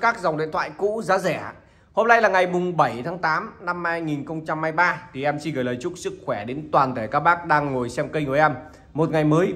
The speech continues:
vui vẻ, mạnh khỏe và hạnh phúc. Bác nào mà chưa đăng ký kênh thì cho em xin một nút đăng ký và chia sẻ video. Hàng ngày thì bên em sẽ livestream, review, cập nhật giá cả từng cây một.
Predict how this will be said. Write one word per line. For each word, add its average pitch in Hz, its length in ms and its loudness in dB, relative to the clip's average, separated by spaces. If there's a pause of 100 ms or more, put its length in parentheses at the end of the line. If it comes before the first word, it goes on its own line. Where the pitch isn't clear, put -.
vui 196 140 6
vẻ, 120 220 -2
mạnh 135 280 -2
khỏe 113 220 -2
và 120 80 -2
hạnh 127 140 -4
phúc. 202 200 4 (440)
Bác 220 120 8
nào 214 140 8
mà 180 120 0
chưa 208 140 0
đăng 202 120 2
ký 208 80 -4
kênh 220 200 4 (200)
thì 143 160 -4
cho 175 120 2
em 170 100 -4
xin 175 200 -4
một 147 180 -2
nút 190 120 -2
đăng 160 200 -2
ký 156 300 -2
và 147 80 0
chia 160 160 -6
sẻ 127 180 -8
video. 156 420 2 (340)
Hàng 170 200 4
ngày 170 240 6
thì 151 80 0
bên 175 160 0
em 180 200 2
sẽ 180 160 -6
livestream, 190 600 4 (160)
review, 151 500 0
cập 147 160 0
nhật 147 200 2
giá 156 140 2
cả 127 260 -2
từng 139 180 -2
cây 165 120 0
một. 156 440 2